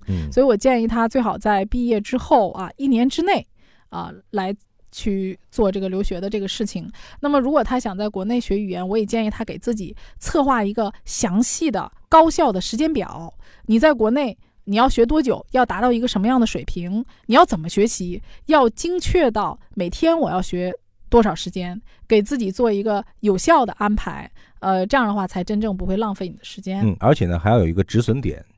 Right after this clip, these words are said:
Speaker 1: 就是学到什么程度，我发现可能真的学不下去了，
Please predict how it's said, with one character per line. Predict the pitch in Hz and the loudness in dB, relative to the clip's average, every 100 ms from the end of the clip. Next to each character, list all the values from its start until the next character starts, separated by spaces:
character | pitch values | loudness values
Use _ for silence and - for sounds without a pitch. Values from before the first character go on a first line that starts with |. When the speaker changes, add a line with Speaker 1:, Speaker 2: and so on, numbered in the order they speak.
| - | -4
Speaker 1:
就 | 131 | -2
是 | - 101 - - - | 2 0 -2 -20 0
学 | 135 | 4
到 | 170 | 6
什 | 110 | 4
么 | 143 | 0
程 | 98 | -2
度， | 123 | 0
我 | 117 | 0
发 | - 113 | 2 0
现 | 117 90 | 0 -4
可 | 82 | -4
能 | 82 | 0
真 | 156 | 0
的 | 107 - _ _ _ | 0 -6 _ _ _
学 | - 95 | -2 2
不 | |
下 | 110 | 4
去 | 104 120 | 2 0
了， | 90 | -2